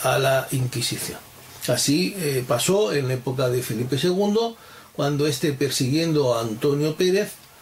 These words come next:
como no podía hacerlo por la vía, llamemos, ordinaria, porque se había acogido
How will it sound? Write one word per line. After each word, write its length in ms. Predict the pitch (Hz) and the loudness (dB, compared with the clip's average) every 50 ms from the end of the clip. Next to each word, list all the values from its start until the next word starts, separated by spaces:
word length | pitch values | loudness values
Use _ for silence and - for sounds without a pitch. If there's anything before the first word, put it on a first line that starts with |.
| - - | -8 -4
como 280 | - 143 139 135 135 | -2 -2 0 0 2
no 160 | 143 156 156 135 | 2 0 0 0
podía 300 | 160 156 151 156 160 151 | 0 0 2 2 2 0
hacerlo 440 | 131 - 196 202 185 160 139 127 | 2 2 2 2 2 2 0 0
por 200 | - - 117 113 | -2 -2 -2 -2
la 120 | 110 113 113 | 0 0 2
vía, 340 | 123 131 131 131 127 123 123 | 2 2 4 4 4 2 2
llamemos, 460 | 123 120 143 165 165 143 120 - - | 2 0 2 2 0 0 0 -2 -2
ordinaria, 760 | 131 - 117 107 120 127 143 175 180 180 170 175 190 208 220 | -4 -2 0 0 2 2 2 2 2 2 2 2 2 0 0
porque 160 | 202 180 135 - | -2 -2 -4 -4
se 80 | - | -4
había 260 | 104 95 110 110 104 | -4 -4 -4 -4 -4
acogido 680 | 101 101 - 107 104 - - 196 202 190 165 156 117 - | -4 -6 -6 -8 -6 -4 -2 0 0 0 0 0 -2 -4